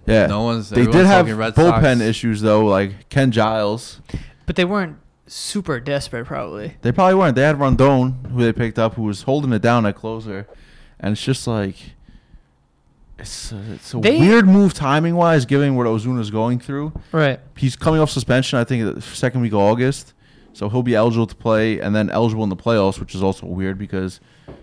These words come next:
Speaker 1: steroid users get suspended. They're not eligible for playoffs.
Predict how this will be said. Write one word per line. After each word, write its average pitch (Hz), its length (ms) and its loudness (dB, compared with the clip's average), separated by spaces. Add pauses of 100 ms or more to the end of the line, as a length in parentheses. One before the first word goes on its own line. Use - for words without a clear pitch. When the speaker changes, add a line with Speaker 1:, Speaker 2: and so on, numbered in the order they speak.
(100)
Speaker 1:
steroid 135 480 2
users 107 320 -2
get 98 180 -8
suspended. 127 720 -6
They're 104 140 0
not 101 200 0
eligible 92 280 -4
for 95 140 -10
playoffs. - 500 -10